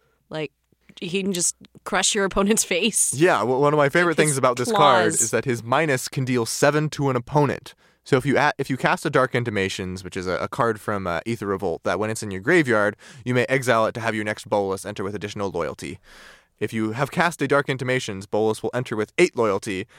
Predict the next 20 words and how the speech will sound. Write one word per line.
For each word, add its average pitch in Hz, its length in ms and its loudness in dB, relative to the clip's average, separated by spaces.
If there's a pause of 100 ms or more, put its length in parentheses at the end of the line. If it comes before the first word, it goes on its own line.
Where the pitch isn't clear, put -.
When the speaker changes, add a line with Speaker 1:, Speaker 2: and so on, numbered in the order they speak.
(120)
Speaker 2:
and 120 220 -2
can 113 320 -2
dome 131 240 4
your 127 100 0
opponent 120 300 -2
for 123 80 -8
seven 110 460 0
and 120 100 -4
then 113 160 -4
dome 123 220 2
your 117 100 -2
opponent 117 320 -2
for 120 80 -2
another 127 240 2
seven 107 420 -4 (600)
and 117 180 -2
just 120 240 -6
deal 127 220 2
fourteen 160 480 2
damage, 117 640 0